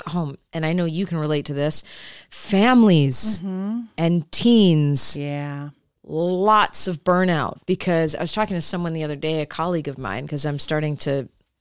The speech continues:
Speaker 1: as my career starts to move, I'm moving back into evaluation and assessment, adult clients. I still see families and kids, but anyway, my whole point in this is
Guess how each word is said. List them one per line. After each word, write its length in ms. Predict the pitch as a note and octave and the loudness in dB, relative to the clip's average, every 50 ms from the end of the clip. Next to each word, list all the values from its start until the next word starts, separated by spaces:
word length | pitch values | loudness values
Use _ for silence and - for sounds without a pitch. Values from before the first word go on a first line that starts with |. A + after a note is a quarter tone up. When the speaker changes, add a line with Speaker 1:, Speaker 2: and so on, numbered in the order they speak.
| _ _ _ _ _ _ _ _ _ _ _ _ _ - | _ _ _ _ _ _ _ _ _ _ _ _ _ -4
Speaker 1:
as 180 | D#3+ D#3+ D3+ D#3+ | -2 -2 0 0
my 160 | D#3 D3+ D3+ | 0 -2 -2
career 460 | - - E3 D#3 D#3 F3 F#3 F#3 F3 | -2 -4 -4 0 2 4 4 4 4
starts 400 | - - - E3 D3+ C#3+ - - | 2 2 0 -2 -2 -2 -4 -4
to 120 | - - | -4 -4
move, 440 | D3+ D3+ D#3 D#3+ D#3 D3+ D3 D3 D3 | -2 -2 0 0 2 2 0 0 0
I'm 100 | D3+ D3+ | -2 -2
moving 480 | D3+ D3+ D3 C#3+ D3 C#3+ D3 C#3+ C#3 - - _ _ _ _ _ _ _ _ _ | 0 -2 -2 -2 -2 -2 -2 -4 -6 -8 -12 _ _ _ _ _ _ _ _ _
back 380 | D#3 D#3 D3 D3 - - - - _ _ | -4 -2 -2 -4 -6 -12 -20 -20 _ _
into 420 | - D#3 D#3 D3+ - - - D3+ D3 | -4 -4 -2 -2 -2 -2 -2 -2 -2
evaluation 680 | C#3 D3 D3 D3 D3 D3 D3 D3 C#3+ D3+ - - C#3+ | -2 -2 -2 0 0 0 -2 -2 -2 -4 -4 -6 -6
and 100 | C#3+ C#3+ | -8 -6
assessment, 680 | D3 - - G#3 G#3 - - G3+ F#3+ F3+ F3 - - - - - - - - - - - - - _ - | -4 -4 -2 -2 -2 -2 -2 -2 -4 -4 -4 -6 -6 -8 -12 -18 -20 -20 -20 -20 -20 -20 -20 -20 _ -14
adult 420 | E3 D3+ F3+ F3 E3+ E3 - - | -8 -2 0 2 2 2 2 -2
clients. 680 | - D#3+ E3+ D#3 D#3 D3+ D3 D3 C#3+ - - - - - _ _ _ _ _ | -4 -4 -2 -2 0 -2 -2 -4 -4 -4 -4 -4 -6 -8 _ _ _ _ _
I 60 | G#3+ G#3+ | -6 -4
still 320 | - - - B3 A#3 A3+ | -4 -2 0 2 2 2
see 460 | - - - G#3+ G#3+ G#3 G3+ G3 - - _ _ _ _ _ _ | 0 0 0 0 0 0 0 -2 -4 -8 _ _ _ _ _ _
families 480 | _ - - F#3 F3 E3+ F3 E3+ E3 E3 | _ -6 -4 -2 -2 0 -2 -2 -2 -2
and 120 | E3 D#3 | -4 -4
kids, 280 | - - E3+ D#3+ D3+ C#3+ | -4 -4 -4 -4 -4 -4
but 240 | - D#3 - _ _ _ _ _ _ _ _ _ _ _ _ _ _ _ _ _ _ _ | -6 -6 -6 _ _ _ _ _ _ _ _ _ _ _ _ _ _ _ _ _ _ _
anyway, 380 | - A3 G#3+ G#3 G3 F3 E3 E3 | 2 4 4 4 6 6 4 4
my 140 | E3 F3 F3 | 4 4 4
whole 180 | F#3 G3+ G#3 | 4 2 2
point 320 | - - - G3+ G3 F#3+ F#3 | 0 2 2 2 4 4 4
in 100 | E3 D#3+ | 2 2
this 240 | D3+ D3+ D3+ - E3 | 0 0 0 0 -2
is 260 | D#3 D#3 D3+ - | -2 -2 -2 -2